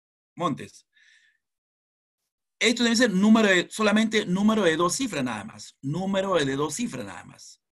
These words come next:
Para usar la propiedad. Si tiene tres cifras o más, ya no se cumple, ¿eh? Debe tener dos cifras, dos cifras, dos cifras, dos cifras.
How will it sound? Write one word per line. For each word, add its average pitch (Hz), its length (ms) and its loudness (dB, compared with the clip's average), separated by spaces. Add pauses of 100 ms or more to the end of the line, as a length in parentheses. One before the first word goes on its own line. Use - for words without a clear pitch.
(420)
Para 131 160 0
usar 156 140 -6
la 170 60 -2
propiedad. 131 420 -6 (440)
Si - 180 -6
tiene 190 680 2
tres 214 320 2
cifras 208 320 -2
o 185 60 -2
más, 208 120 4
ya 175 140 2
no 156 200 -2
se 131 120 -10
cumple, 131 300 -6
¿eh? - 120 -12 (180)
Debe 160 200 -2
tener 175 280 -6
dos 196 260 -4
cifras, 139 360 -10
dos 151 240 -8
cifras, 180 440 -8
dos 156 180 -12
cifras, 180 360 -12
dos 151 120 -10
cifras. - 240 -16